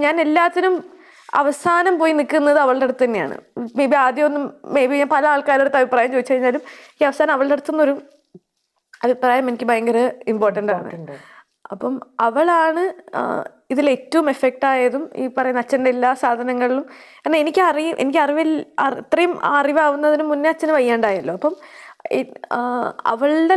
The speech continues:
Speaker 1: ലൈഫിലാണ് അച്ഛൻ ഏറ്റവും കൂടുതൽ influence ചെയ്തിട്ടുള്ളത്. അപ്പം അങ്ങനെ ഒരാളുടെ വീഴ്ച ഏറ്റവും ബുദ്ധിമുട്ടുണ്ടാക്കിയത് അവക്കാണ്.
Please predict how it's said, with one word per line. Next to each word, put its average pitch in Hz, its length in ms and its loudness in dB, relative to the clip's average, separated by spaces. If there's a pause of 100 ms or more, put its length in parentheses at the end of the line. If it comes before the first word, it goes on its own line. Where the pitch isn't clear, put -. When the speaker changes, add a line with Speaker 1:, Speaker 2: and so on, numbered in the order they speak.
Speaker 1:
ലൈഫിലാണ് 320 480 0
അച്ഛൻ 277 220 -2 (200)
ഏറ്റവും 277 300 0
കൂടുതൽ 254 240 2
influence 220 400 -2
ചെയ്തിട്ടുള്ളത്. 202 360 -2
അപ്പം 233 180 -2
അങ്ങനെ 320 300 -2
ഒരാളുടെ 330 360 2
വീഴ്ച 285 240 -4 (520)
ഏറ്റവും 294 280 0
ബുദ്ധിമുട്ടുണ്ടാക്കിയത് 262 920 -2 (500)
അവക്കാണ്. 208 440 -4